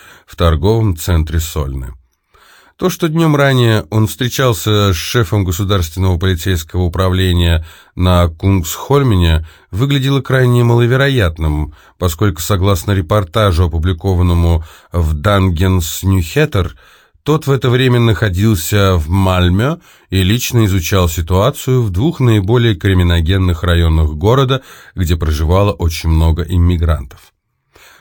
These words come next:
Но так как Бэкстрем не читал данное издание, его это нисколько не обеспокоило. Также его явно не взволновал тот факт, что численность их следственной группы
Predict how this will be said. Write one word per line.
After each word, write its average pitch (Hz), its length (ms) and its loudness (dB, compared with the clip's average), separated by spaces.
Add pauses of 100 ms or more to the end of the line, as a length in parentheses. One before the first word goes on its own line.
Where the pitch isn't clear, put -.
(120)
Но 107 220 2
так 90 280 -2
как 104 300 0
Бэкстрем 95 760 0
не 98 80 2
читал 95 420 0
данное 90 440 2
издание, 98 720 2
его 101 180 0
это 101 220 0
нисколько 87 480 -2
не 85 140 2
обеспокоило. 76 840 -6 (1040)
Также 156 520 2
его 147 240 2
явно 147 600 2
не 127 240 2
взволновал 120 760 2
тот 80 240 -2
факт, 147 360 -2
что - 300 -6
численность 98 760 0
их 87 140 -4
следственной 85 680 0
группы 120 520 -2